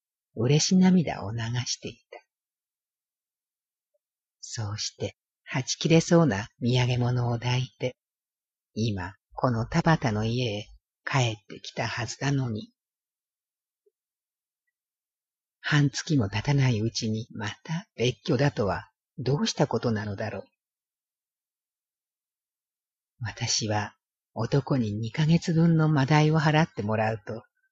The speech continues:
体のいい居残りのままだったし、男は金魚のように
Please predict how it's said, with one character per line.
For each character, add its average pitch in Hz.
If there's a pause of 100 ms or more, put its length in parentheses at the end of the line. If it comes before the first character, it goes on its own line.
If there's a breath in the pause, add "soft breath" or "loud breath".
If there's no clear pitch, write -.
(580)
体 151
の 190
い 196
い 110
居 113
残 117
り 120
の 113
ま 120
ま 131
だ 123
っ 101
た 113
し、 - (1040)
男 113
は 98 (100)
金 185
魚 160
の 120
よ 117
う 113
に 104